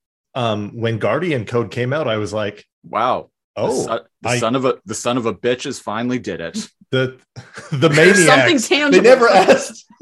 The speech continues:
Speaker 1: <laughs> They never asked. The, the,
Speaker 2: Uh,
Speaker 1: the sons of bitches never asked, uh, um, if they should. They were just obsessed if they could.
Speaker 2: <laughs> If they could, yeah, yeah.
Speaker 3: <laughs> Sounds
Speaker 2: They're,
Speaker 3: about right.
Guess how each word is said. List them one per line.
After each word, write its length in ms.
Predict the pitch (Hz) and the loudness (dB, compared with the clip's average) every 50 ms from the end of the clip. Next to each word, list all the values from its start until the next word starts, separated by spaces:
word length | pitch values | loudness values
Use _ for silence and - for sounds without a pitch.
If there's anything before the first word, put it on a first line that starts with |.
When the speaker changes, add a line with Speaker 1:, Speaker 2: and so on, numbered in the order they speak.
| - _ _ - _ | -20 _ _ -4 _
Speaker 1:
<laughs> 500 | - - - _ - - _ _ - - | -4 -4 -4 _ -18 -18 _ _ -6 -2
They 280 | 294 302 - - 220 202 | 2 2 4 4 2 0
never 360 | 262 240 226 240 220 226 208 | 4 4 2 2 4 2 2
asked. 380 | - - 277 269 254 226 - - _ _ - - - _ - - _ _ _ _ _ _ _ _ _ _ _ _ _ _ _ _ - - - - _ _ _ _ _ _ _ - _ | 2 0 -2 -12 -12 -12 -14 -16 _ _ -14 -14 -14 _ -18 -18 _ _ _ _ _ _ _ _ _ _ _ _ _ _ _ _ -20 -20 -20 -20 _ _ _ _ _ _ _ -14 _
The, 0 | |
the, 180 | - 120 127 - - | -6 -6 -6 -6 -4
Speaker 2:
Uh, 280 | - 127 127 123 123 | -2 0 2 2 2
Speaker 1:
the 160 | 120 117 131 127 | 0 -2 -8 -2
sons 280 | - 151 151 170 156 | 0 0 0 0 -2
of 100 | 165 135 | -6 -4
bitches 340 | 156 143 139 - 131 117 117 | -4 -6 -6 -6 -14 -10 -6
never 280 | 127 127 123 127 127 117 | -6 -4 -4 -4 -4 -4
asked, 380 | 113 117 120 120 - - - | -4 -6 -6 -8 -10 -10 -8
uh, 320 | 117 110 104 104 101 98 - _ _ _ _ - | -6 -4 -4 -6 -6 -8 -12 _ _ _ _ -8
um, 520 | 117 110 107 104 101 98 92 90 87 _ _ _ | -6 -6 -6 -6 -8 -10 -12 -14 -16 _ _ _
if 140 | 147 127 - | -8 -8 -6
they 100 | 117 104 | -6 -10
should. 520 | - - - 135 123 107 85 73 71 - _ _ _ _ _ _ _ _ _ _ _ _ _ - _ _ _ _ _ _ _ _ _ _ _ _ _ _ _ _ _ | -8 -6 -4 -2 -2 -2 -2 -6 -12 -14 _ _ _ _ _ _ _ _ _ _ _ _ _ -20 _ _ _ _ _ _ _ _ _ _ _ _ _ _ _ _ _
They 80 | 123 131 | -2 -2
were 80 | 131 | 0
just 200 | 120 139 139 135 139 | -2 -2 -4 -4 -6
obsessed 480 | 110 - - - 135 131 123 - - 127 | -10 -10 -6 -2 -2 -2 -2 -6 -10 -12
if 120 | 113 - | -12 -12
they 120 | - 87 85 | -14 -14 -14
could. 480 | - - 143 117 95 87 82 78 - _ | -10 -6 -6 -4 -4 -4 -8 -10 -14 _
Speaker 2:
<laughs> 40 | - | -14
If 180 | 120 - - | -14 -12 -8
they 200 | - 135 160 165 - | -4 0 0 0 -2
could, 340 | - 107 95 92 87 85 87 | -4 -8 -8 -8 -8 -8 -8
yeah, 300 | 92 92 85 85 - - | -8 -6 -6 -6 -6 -6
yeah. 200 | - 98 95 - | -8 -8 -8 -6
Speaker 3:
<laughs> 20 | - | -8
Sounds 280 | 359 - - - 233 - | -8 -8 -8 -10 -10 -4
Speaker 2:
They're, 180 | - 135 139 123 | -2 0 0 0
Speaker 3:
about 180 | - 190 165 139 | 0 -2 -2 -2
right. 240 | 170 170 175 - | -2 -4 -4 -6